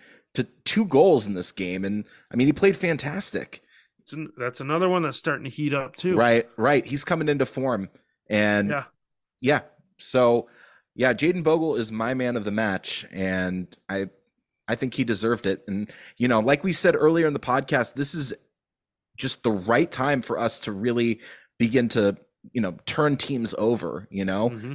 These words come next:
Speaker 1: 'cause we're gonna face a, a very, very tough game this coming Wednesday against Middlesbrough. And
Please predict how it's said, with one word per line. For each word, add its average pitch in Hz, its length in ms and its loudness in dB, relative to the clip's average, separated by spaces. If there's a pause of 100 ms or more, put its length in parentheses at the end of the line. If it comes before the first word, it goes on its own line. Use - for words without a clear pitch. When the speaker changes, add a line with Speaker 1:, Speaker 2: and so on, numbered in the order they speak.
Speaker 1:
'cause 127 240 0
we're 131 200 0
gonna 196 180 2
face 180 240 2
a, 208 100 -2 (140)
a 120 60 2
very, 117 540 0
very 110 280 -2
tough 117 320 -4
game 113 280 2
this 104 180 0
coming 107 260 -2
Wednesday 104 520 0
against 107 480 -4
Middlesbrough. 92 540 -4 (1040)
And 117 400 4